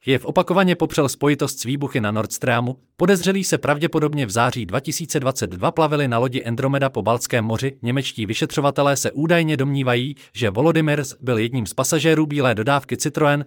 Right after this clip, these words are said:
kterou zachytila kamera poblíž německého ostrova Rügen osmého září dva tisíce dvacet dva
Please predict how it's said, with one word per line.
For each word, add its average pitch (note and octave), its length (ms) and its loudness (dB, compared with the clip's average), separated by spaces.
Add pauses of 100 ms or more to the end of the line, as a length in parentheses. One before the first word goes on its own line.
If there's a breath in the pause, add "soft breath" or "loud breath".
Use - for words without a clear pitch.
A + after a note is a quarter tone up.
kterou B2+ 280 -2
zachytila C3 440 0
kamera D#3 340 2
poblíž D3+ 380 -2
německého D3 500 0
ostrova D#3 420 2
Rügen D3 280 0
osmého D#3 380 0
září B2 340 0
dva G#2 140 0
tisíce D3+ 400 -4
dvacet A#2+ 300 -2
dva F2+ 280 -6